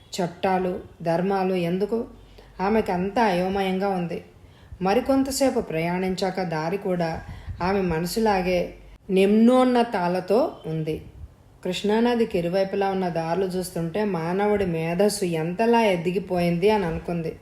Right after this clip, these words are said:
ఇంకా ప్రాజెక్ట్ పూర్తి అవలేదేమో. ఆ లోయల్లో అక్కడక్కడ గుడిసెలు వేసుకొని కూలీ జనం, లంబాడీలు ఉన్నారు. పని సాగుతూనే ఉంది. లంబాడీలు కంకర మోస్తూ పాటలు పాడుకుంటున్నారు.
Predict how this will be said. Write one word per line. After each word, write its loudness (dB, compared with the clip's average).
ఇంకా 4
ప్రాజెక్ట్ 2
పూర్తి 0
అవలేదేమో. 0
ఆ 4
లోయల్లో 6
అక్కడక్కడ 4
గుడిసెలు 2
వేసుకొని 0
కూలీ 0
జనం, 0
లంబాడీలు 2
ఉన్నారు. 0
పని 2
సాగుతూనే -2
ఉంది. -4
లంబాడీలు 6
కంకర 2
మోస్తూ 2
పాటలు -2
పాడుకుంటున్నారు. -4